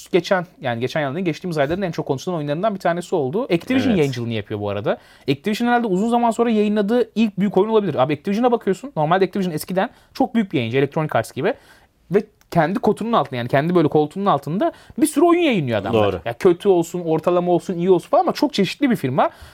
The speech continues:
Speaker 1: Ee, şimdi Destiny de gittikten sonra bir Call of Duty yayınları hale geldi Activision. Hiçbir şey yayınlamıyor yani. Hani Activision deyince aklına tek gelen şey Call of Duty şu anda.
Speaker 2: Doğru.
Speaker 1: Başka hiçbir şey gelmiyor aklına. Çünkü dünya kadar para kazandılar oradan.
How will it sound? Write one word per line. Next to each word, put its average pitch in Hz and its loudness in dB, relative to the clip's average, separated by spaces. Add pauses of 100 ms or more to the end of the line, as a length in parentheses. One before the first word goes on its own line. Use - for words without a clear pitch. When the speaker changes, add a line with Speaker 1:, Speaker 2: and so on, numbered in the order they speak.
(160)
Speaker 1:
Ee, 139 4
şimdi 220 2
Destiny 190 2
de 247 2
gittikten 214 -2
sonra 285 0
bir 262 -4
Call 320 4
of 339 2
Duty 330 -4
yayınları 214 2
hale 135 4
geldi 117 -2
Activision. 113 -4
Hiçbir - -6
şey 190 4
yayınlamıyor 233 2
yani. 110 -2 (240)
Hani - 2
Activision 233 0
deyince 240 4
aklına 226 -2
tek 277 -2
gelen 202 2
şey 285 2
Call 320 4
of 311 -2
Duty - -20
şu - 0
anda. 113 -2
Speaker 2:
Doğru. 110 6
Speaker 1:
Başka 175 2
hiçbir - -4
şey 175 2
gelmiyor 107 0
aklına. 254 -2 (260)
Çünkü 240 0
dünya 269 4
kadar 311 2
para 294 2
kazandılar 131 -2
oradan. 123 0